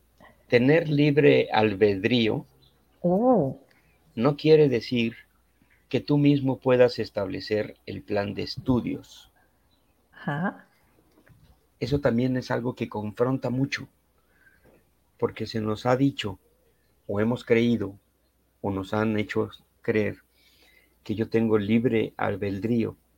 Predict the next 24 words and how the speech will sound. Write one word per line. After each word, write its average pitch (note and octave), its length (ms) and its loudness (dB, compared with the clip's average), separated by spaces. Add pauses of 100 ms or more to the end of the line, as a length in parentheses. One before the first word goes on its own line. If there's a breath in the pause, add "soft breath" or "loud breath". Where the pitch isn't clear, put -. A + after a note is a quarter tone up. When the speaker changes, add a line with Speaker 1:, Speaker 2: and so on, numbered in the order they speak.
(120)
Speaker 1:
¿Y A2+ 100 -10
qué A2+ 120 -8
significa? A#2 720 -4 (460)
Que A2+ 80 -10
entonces A#2+ 340 -6
yo C3 140 0
puedo C3+ 240 2
elegir, B2 480 -6 (1900)
ahora C#3+ 260 4
sí, - 200 -10
como A#2+ 220 8
se A#2 120 0
dice, B2 360 -2 (460 soft breath)
a G#2+ 120 0
mi A2+ 160 2
regalada A#2 500 8
gana, C3 360 6 (100)
¿no? D3+ 340 -8
Con, A#2 280 -4 (120)
con B2 140 -2
las B2 140 -6
cosas C#3 300 -4
que A#2+ 120 -6
yo, B2 340 2